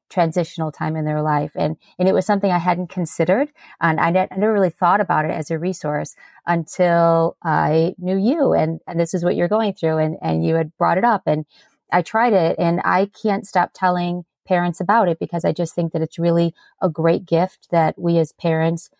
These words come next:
can give our children to help them through those transitional years that will impact their college experience, their career experience, and just those transitional teen moments where they're leaving the nest and having to enter into a more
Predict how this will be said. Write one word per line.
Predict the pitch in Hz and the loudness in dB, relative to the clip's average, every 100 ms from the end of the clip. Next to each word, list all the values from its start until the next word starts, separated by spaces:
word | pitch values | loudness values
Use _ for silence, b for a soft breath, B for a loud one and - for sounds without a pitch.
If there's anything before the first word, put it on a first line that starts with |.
| _ - | _ -4
can | 170 | 0
give | 156 170 | 2 2
our | 165 160 | 2 0
children | - 160 160 220 262 262 _ _ - | 0 -2 0 0 0 -2 _ _ -2
to | 156 | -2
help | - 170 - | 0 -2 0
them | 165 160 | -2 -2
through | - - 160 160 | -6 -4 -2 0
those | 165 156 | 0 0
transitional | - 160 147 165 - 170 165 | -4 -4 -2 -4 -4 -2 0
years | 151 151 190 233 b b b - | 0 0 -2 -4 b b b 0
that | 165 175 | 0 2
will | 175 - | 0 2
impact | 196 202 - 202 220 165 - - _ _ - | 0 -2 -2 -2 0 0 -4 -14 _ _ -2
their | 170 165 160 - - | 2 2 2 -2 -4
college | 196 214 214 | 2 2 2
experience, | 214 208 - 196 190 185 | -2 -4 -4 0 0 -2
their | - 156 | -4 -6
career | - 160 190 208 | -6 -4 -2 -2
experience, | 196 - 185 180 180 175 | -4 -6 -4 -2 -2 -2
and | 185 | -4
just | 254 294 | -4 -2
those | 415 - | -4 -4
transitional | - 175 170 180 - 180 170 _ _ - | -2 -2 -2 -4 -2 -2 -2 _ _ -10
teen | - 214 220 208 170 | -2 0 2 0 0
moments | 170 170 165 165 - | 2 2 0 -2 0
where | 170 160 151 B B B | 0 2 0 B B B
they're | 175 180 180 | 0 2 4
leaving | 180 202 226 214 214 196 | 2 4 2 2 2 2
the | 180 175 | 0 0
nest | 180 190 180 - | 0 2 0 0
and | 160 160 | -2 0
having | 175 180 180 | 0 0 -2
to | - 185 | -4 -2
enter | 185 180 185 | -2 -2 0
into | 170 160 - 165 | 0 -2 -2 0
a | 165 165 | 2 2
more | 170 165 170 165 | 2 2 2 2